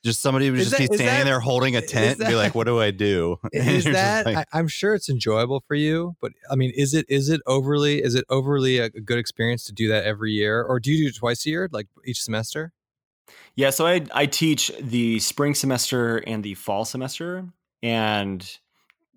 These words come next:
Speaker 3: there's only been <sighs> not even a handful, one or two experiences where it was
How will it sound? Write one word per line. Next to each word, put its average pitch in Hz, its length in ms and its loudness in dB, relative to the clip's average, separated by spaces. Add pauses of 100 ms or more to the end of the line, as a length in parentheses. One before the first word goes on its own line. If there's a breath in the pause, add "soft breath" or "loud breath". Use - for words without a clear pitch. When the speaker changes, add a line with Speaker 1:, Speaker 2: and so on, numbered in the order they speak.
(160)
Speaker 3:
there's 180 380 0
only 185 200 4
been 120 640 2 (460)
<sighs> 107 60 -12 (1600 loud breath)
not 190 160 2
even 143 160 2
a 101 40 2
handful, 98 600 -4
one 143 240 2
or 139 80 4
two 127 220 -2
experiences 120 960 -2 (320 soft breath)
where 104 720 0 (420)
it 120 220 -4
was 104 640 0